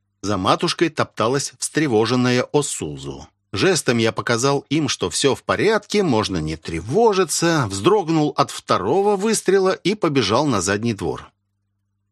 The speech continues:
«Места маловато», упрекнула меня Ран, перезаряжая Хинава-дзю.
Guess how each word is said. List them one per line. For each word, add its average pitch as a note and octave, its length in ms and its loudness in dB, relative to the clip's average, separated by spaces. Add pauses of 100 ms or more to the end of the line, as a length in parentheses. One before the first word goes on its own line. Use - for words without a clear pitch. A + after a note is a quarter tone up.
(320)
«Места D#3+ 520 2
маловато», C3+ 600 2
упрекнула C3+ 600 -2
меня G#2+ 280 2
Ран, D#3 300 0 (380)
перезаряжая A2+ 760 0
Хинава-дзю. F2+ 760 -4